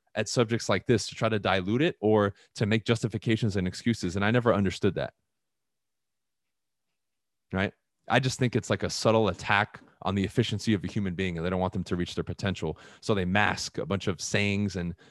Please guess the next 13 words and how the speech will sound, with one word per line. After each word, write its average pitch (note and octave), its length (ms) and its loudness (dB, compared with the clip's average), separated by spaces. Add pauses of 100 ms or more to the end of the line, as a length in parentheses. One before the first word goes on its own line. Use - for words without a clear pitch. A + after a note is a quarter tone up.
(100)
peer A2+ 200 2
pressure A2 340 2
and F2+ 80 0
a F2 40 0
bunch F#2+ 160 -4
of F2 100 -10
crap G2 460 0 (240)
that F#2+ 240 0 (120)
stops - 360 2
people F#2 180 -2
from F#2 180 -4
being F2+ 320 -2 (220)
efficient. - 420 -4